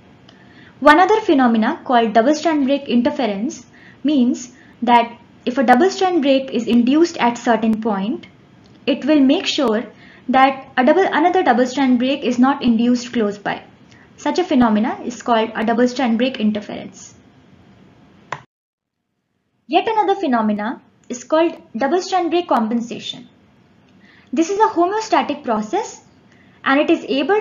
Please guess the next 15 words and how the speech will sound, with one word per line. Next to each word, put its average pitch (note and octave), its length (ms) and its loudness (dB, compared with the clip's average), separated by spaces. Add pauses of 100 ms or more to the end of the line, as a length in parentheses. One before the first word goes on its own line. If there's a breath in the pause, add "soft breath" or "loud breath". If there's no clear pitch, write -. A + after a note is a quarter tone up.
to C#4 140 0
redistribute C#4 640 0
double A3+ 200 2
strand A3+ 360 -4
breaks A3 480 -6
across C#4 380 -6
chromosomes. - 760 -10 (1080 loud breath)
Now C#4 140 8
what F#4+ 160 6
happens F4+ 340 4
is, A#3+ 340 -4 (460 soft breath)
there D4+ 140 4
are D#4+ 80 6
certain F4+ 320 4
hotspots D4+ 800 2